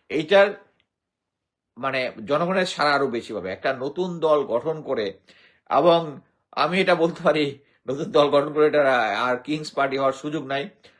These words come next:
কারণ একটা গুড থিং হচ্ছে এখন রাজনৈতিক প্রেক্ষাপটে ডিজিএফআই, এনএসআই ইন-, একদম, আহ,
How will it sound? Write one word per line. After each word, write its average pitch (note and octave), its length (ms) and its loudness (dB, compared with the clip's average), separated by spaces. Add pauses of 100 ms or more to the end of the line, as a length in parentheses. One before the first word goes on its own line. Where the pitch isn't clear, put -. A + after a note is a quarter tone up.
(140)
কারণ B2+ 380 0 (220)
একটা C3 400 2
গুড C#3 240 -4 (100)
থিং E3 140 -4
হচ্ছে D#3 300 -4
এখন C3 440 -2 (220)
রাজনৈতিক F#3 640 -2
প্রেক্ষাপটে F3 480 -2
ডিজিএফআই, D3 500 2
এনএসআই C3+ 400 -2 (280)
ইন-, C3+ 240 -2 (100)
একদম, A#2+ 500 -2 (300)
আহ, G2 800 -2